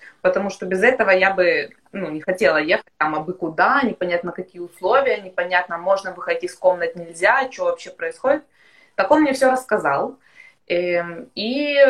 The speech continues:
ну, как бы я рассказала Саше. Саша говорит: «Конечно, типа, езжай в отель». Но здесь один очень важный момент. Э,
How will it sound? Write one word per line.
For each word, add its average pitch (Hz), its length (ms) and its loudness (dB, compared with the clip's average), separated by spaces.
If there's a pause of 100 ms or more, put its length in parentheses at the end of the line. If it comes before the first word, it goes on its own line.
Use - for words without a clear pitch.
(260)
ну, 226 140 2
как 170 180 2
бы 180 60 2
я 226 100 6
рассказала 208 340 0
Саше. - 260 -4
Саша 185 200 -4
говорит: 185 160 -4
«Конечно, 254 480 2
типа, 185 220 -4
езжай 185 300 2
в 254 40 0
отель». 151 380 -4 (340)
Но 220 360 0 (180)
здесь 277 280 -2
один 240 200 -2
очень 233 260 -6
важный 208 280 0
момент. 160 340 -8 (520)
Э, 165 380 2